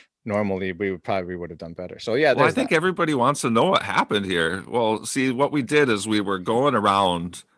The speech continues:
Speaker 2: A O F. That's, uh,
Speaker 1: Hmm.
Speaker 2: it, well, you have to, you know, if you listen to the bonus episode, you'll learn what A O F is.
Speaker 1: That's right.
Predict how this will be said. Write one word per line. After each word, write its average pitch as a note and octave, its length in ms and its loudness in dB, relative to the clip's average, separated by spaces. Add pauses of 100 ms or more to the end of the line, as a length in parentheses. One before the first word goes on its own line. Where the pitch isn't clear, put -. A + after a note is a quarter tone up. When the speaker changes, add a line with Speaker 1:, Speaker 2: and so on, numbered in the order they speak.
(160)
Speaker 2:
A F#2 180 4
O E2+ 160 0
F. C2+ 320 -6 (160)
That's, F#2 320 -4
uh, E2+ 380 2
Speaker 1:
Hmm. - 80 -6
Speaker 2:
it, F#2 80 -2
well, B2 120 4
you C#3 100 6
have C#3 140 6
to, - 140 -12
you C#3+ 80 2
know, A#2 120 4
if F#2 100 -4
you B2 80 2
listen C3 300 4
to G#2+ 60 0
the G2 100 -2
bonus F#2 400 -4
episode, D#2 440 -6
you'll D#2+ 160 -6
learn E2 260 -4
what D2+ 140 -12
A D#2+ 140 -6
O C2 80 -10
F C2 240 -10 (100)
is. - 200 -14 (240)
Speaker 1:
That's A2+ 200 -4
right. G2+ 140 -4